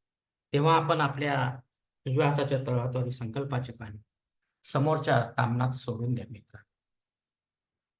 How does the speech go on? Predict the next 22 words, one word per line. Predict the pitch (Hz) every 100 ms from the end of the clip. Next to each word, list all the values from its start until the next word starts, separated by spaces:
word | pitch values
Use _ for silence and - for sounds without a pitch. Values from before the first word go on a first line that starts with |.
| -
मित्रांनो, | 143 170 170 180
या | 170
संकल्पाची | - 131 131 147 143 139 156
वेळ | - 123 160 147
मर्यादा | 123 113 110 113
सकाळी | - 127 131 127
सात | - 135 -
वाजून | 123 120 127 127
त्रेपन्न | 123 123 156 160 151
मिनिटांपर्यंत | 120 113 113 113 - 117 110 117
असणार | - 123 123
आहे. | 104 - _ _ _ _ _ _ _ _
या | 143 156
वेळेनंतर | 151 139 170 170 170 156
जर | 147 131
आपल्याला | 127 127 123 123
संकल्प | - 117 123 139 139
सोडायचा | 127 120 113 113 113
असेल | 110 - 147
कुठल्याही | 139 127 120 117
धार्मिक | - 110 120 127
विधीसाठी, | 120 117 123 127 127 147